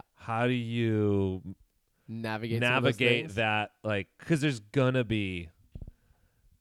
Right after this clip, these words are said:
Speaker 1: I would think, like, a gap in quality.
Speaker 2: I think that we could arguably train out the gap in quality of espresso taste.
Speaker 1: Mm-hmm.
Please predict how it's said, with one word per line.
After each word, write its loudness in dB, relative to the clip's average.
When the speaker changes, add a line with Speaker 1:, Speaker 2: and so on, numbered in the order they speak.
Speaker 1:
I 2
would 2
think, 0
like, 0
a -2
gap -2
in -6
quality. 0
Speaker 2:
I -2
think -4
that -2
we 0
could -6
arguably -2
train -6
out -8
the -8
gap -6
in -14
quality -4
of -8
espresso -12
taste. -12
Speaker 1:
Mm-hmm. -4